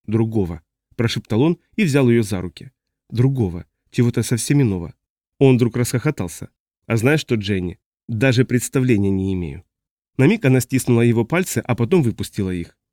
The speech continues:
«Быть может, ты еще разберешься. Гиб, нам лучше уйти отсюда». «Хорошо. Куда?»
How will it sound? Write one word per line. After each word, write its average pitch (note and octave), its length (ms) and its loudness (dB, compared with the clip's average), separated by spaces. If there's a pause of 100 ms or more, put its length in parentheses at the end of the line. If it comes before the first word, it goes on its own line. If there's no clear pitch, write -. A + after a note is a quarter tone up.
(360)
«Быть - 180 0
может, C#3+ 280 2
ты A#2 80 0
еще A#2 200 -2
разберешься. F#2 640 -6 (220)
Гиб, A#2 240 -2
нам A#2+ 200 2
лучше A#2 200 -2
уйти C3 240 -2
отсюда». F2+ 400 -10 (380)
«Хорошо. G#2 440 -2 (140)
Куда?» G#2+ 300 -2